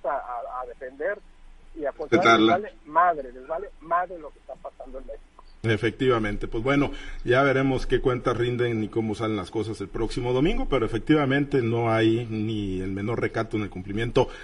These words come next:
Speaker 3: de la ley. Nos despedimos, Jorge Luis, muchas gracias, excelente inicio de semana.
Speaker 1: Gracias, hasta mañana.
Speaker 3: Gracias, Chiquete. ¿Sí te das cuenta que el América ahí va, ¿no? Desplegando alas y va desplegando el vuelo, ¿no?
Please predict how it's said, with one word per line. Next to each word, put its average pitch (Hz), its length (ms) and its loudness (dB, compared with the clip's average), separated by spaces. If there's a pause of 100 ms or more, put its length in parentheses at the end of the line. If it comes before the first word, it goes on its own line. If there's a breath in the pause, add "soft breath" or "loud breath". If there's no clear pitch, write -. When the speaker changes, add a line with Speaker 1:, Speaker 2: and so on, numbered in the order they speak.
(220 loud breath)
Speaker 3:
de 117 300 4
la 117 120 4
ley. 113 220 4
Nos 117 160 0
despedimos, 185 500 4
Jorge 196 220 2
Luis, 214 220 2
muchas 196 220 0
gracias, 202 380 0
excelente 160 360 2
inicio 160 240 4
de 139 80 2
semana. 135 440 2 (540)
Speaker 1:
Gracias, 190 380 -2
hasta 151 200 -8
mañana. 143 220 -10 (100)
Speaker 3:
Gracias, 151 460 2
Chiquete. 165 680 2
¿Sí 175 160 2
te 214 120 2
das 190 100 0
cuenta 180 260 -4
que 143 120 -2
el 120 100 2
América 156 480 0
ahí 147 100 2
va, 139 220 2
¿no? 156 320 0
Desplegando 131 580 0
alas 123 380 0
y 101 60 -2
va 117 180 2
desplegando 113 440 -2
el 101 60 -2
vuelo, 104 260 -2
¿no? 147 200 -4